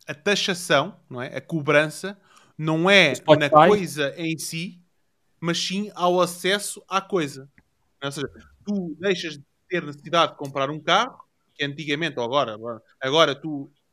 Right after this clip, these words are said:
Speaker 1: queres comprar a coisa para passares a ter uma subscrição da Uber, em que, na verdade, o que tu queres é ir de ponto A a ponto B, não precisas do carro para nada.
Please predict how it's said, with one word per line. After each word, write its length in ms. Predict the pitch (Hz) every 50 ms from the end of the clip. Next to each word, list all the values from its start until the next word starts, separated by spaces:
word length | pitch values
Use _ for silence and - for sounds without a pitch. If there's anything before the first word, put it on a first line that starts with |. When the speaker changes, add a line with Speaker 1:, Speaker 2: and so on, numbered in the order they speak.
| _ _ _ _ _ _ _ _ 139 _
Speaker 1:
queres 240 | - 190 180 165 -
comprar 520 | - - 170 165 165 - 185 196 190 170
a 80 | 156 147
coisa 500 | 147 - 147 156 170 175 175 202 233 - _ _ _ _ _ _ _ _ _ _ -
para 320 | 190 190 196 214 208 202
passares 560 | 202 190 202 175 185 - 214 202 190 175 151 143
a 200 | 151 160 151 147
ter 180 | 151 185 170
uma 120 | 156 147 139
subscrição 380 | 147 - 139 151 147 - 170
da 80 | 170 190
Uber, 340 | 196 202 214 202 226 233 233 _ _ _ _ _ _ _ _ _
em 140 | 208 214 202
que, 280 | 180 - 214 226 233
na 120 | 208 220 214
verdade, 240 | 202 226 233 196 165
o 40 |
que 60 | 165 -
tu 80 | 170
queres 220 | 180 202 202 190 208
é 40 |
ir 80 | 214 196
de 60 | 175 -
ponto 200 | 196 190 175 208
A 60 | 202
a 40 | 196
ponto 220 | 226 214 190 175
B, 140 | 202 196 190
não 140 | 175 156 -
precisas 360 | - - - 180 165 170 165
do 80 | 165
carro 220 | - - 160 156 -
para 120 | - 170 170
nada. 340 | 170 156 147 131 117 -